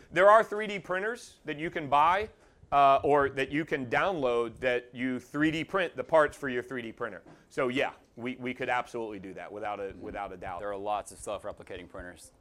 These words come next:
Speaker 1: Yeah. Self-replicating, that's a good word for that.
Speaker 2: Thank you.
Speaker 1: Self-replicating.
Speaker 2: Rep rap.
Speaker 1: And then we can just
Speaker 2: Stuff like
Speaker 1: sit
Speaker 2: that.
Speaker 1: around in our bed and have machines give us drinks and food, and we don't have to worry about anything.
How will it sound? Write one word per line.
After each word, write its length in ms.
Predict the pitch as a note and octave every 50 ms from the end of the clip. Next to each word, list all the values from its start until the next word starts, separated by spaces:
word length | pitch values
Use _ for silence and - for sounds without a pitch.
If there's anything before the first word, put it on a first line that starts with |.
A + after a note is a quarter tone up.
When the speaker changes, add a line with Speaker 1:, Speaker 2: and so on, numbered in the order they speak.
| _ _
Speaker 1:
Yeah. 180 | - A#2 G#2+ E2+ D#2 _ - - - - - - - - - _ - - - _ - - _ _ _ _
Self-replicating, 800 | - - C#3 C3+ C3 - B2+ A#2+ A2 - G#2+ - - F#2+ E2+ F2+
that's 220 | F#2 G2 F#2+ -
a 40 | -
good 140 | E2+ F2+ E2
word 240 | E2 E2 E2 E2 -
for 100 | - -
that. 200 | E2+ E2 F2 - _
Speaker 2:
Thank 220 | _ - G#2 F#2+
you. 40 | G2+
Speaker 1:
Self-replicating. 480 | - G2 F2+ F2+ F#2 - F2 F2 F2 F2 _ _ _ _ _ _ _ _ _ _ _ _ _ _ _ -
Speaker 2:
Rep 220 | G2+ G2 F#2 -
rap. 240 | G2+ F#2+ F#2+ F#2+ F#2 _ _ _ _ _ _ _ _ _ _ _ _ _ - - _ _ _ _ _ _ _ _ _ -
Speaker 1:
And 80 | A2 A#2
then 120 | B2 B2+
we 80 | B2+ B2
can 180 | B2 B2+ A#2+
just 180 | A2+ A2+ A2 -
Speaker 2:
Stuff 100 | G2 -
like 100 | - -
Speaker 1:
sit 140 | - - B2+
Speaker 2:
that. 60 | A#2
Speaker 1:
around 240 | A#2 A#2 A#2 A2+ A2+
in 100 | A2+ A2
our 140 | A2 G#2+ G#2+
bed 320 | F#2+ A2+ A2+ A#2 A#2 A2
and 100 | G#2 G#2
have 240 | F#2 G#2+ G#2+ G#2 F#2+
machines 480 | G2+ G#2 G2 - A2+ A2 A2 G#2+ G#2 F#2+
give 160 | G#2 A2 G2+
us 100 | G#2 -
drinks 380 | - - A2+ A2 A2 G#2+ - -
and 160 | G2 F#2+ F#2 _ _ _ _ _ _ _
food, 360 | - - B2 A2+ A2+ A2+ A2
and 160 | G#2+ G2+ G2+
we 80 | G#2 G#2+
don't 140 | G#2+ G#2+ G#2
have 100 | G#2 G2
to 60 | A2
worry 160 | G#2+ A#2 A#2+ A2+
about 180 | G2+ F#2+ F#2
anything. 320 | F2+ F2+ F2 - F#2+ F2+